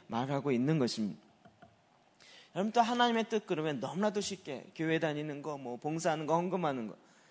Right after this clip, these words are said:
이런 식으로 생각하지 마시라고. 하나님의 뜻이 무엇인지 성경에 너무나도 정확하게 많은 곳에 나타나 있습니다. 우리는 대부분 이런 측면에서 교회만 다니면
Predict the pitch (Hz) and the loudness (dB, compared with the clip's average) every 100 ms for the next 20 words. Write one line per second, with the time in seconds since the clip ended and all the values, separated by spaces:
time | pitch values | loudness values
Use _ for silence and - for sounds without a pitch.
0 | - - 196 254 254 247 226 196 214 214 | -16 -2 0 2 0 0 0 0 0 0
1 | 214 214 180 151 107 - - 90 _ _ | -4 -4 -8 -8 -8 -10 -16 -20 _ _
2 | _ _ _ - - _ 233 240 233 226 | _ _ _ -20 -20 _ 4 6 6 6
3 | 208 208 180 143 156 160 151 185 277 269 | 2 2 4 4 2 0 -6 -8 -8 -6
4 | 208 202 170 190 294 - - - 147 202 | -4 -2 0 0 -4 -6 -18 -8 -2 4
5 | 247 214 220 190 147 226 - 156 190 123 | 4 4 2 0 0 0 0 -2 0 0
6 | - - - 135 160 214 240 240 202 185 | -4 -14 -4 0 2 4 4 2 0 0
7 | 196 131 113 180 180 151 113 98 101 - | -2 -4 -4 -2 0 0 -4 -8 -12 -14
8 | _ _ _ _ _ _ _ _ _ _ | _ _ _ _ _ _ _ _ _ _
9 | _ _ - - _ - - - - _ | _ _ -20 -20 _ -20 -20 -20 -20 _
10 | _ _ _ _ _ _ _ _ _ _ | _ _ _ _ _ _ _ _ _ _
11 | _ _ _ _ _ _ _ _ _ _ | _ _ _ _ _ _ _ _ _ _
12 | - 220 247 185 180 202 202 165 202 196 | 2 4 6 6 6 6 4 4 2 0
13 | 196 190 180 147 139 170 147 170 220 233 | -2 0 0 0 0 0 6 8 8 8
14 | 226 190 131 143 175 202 165 110 | 4 4 2 0 2 4 4 0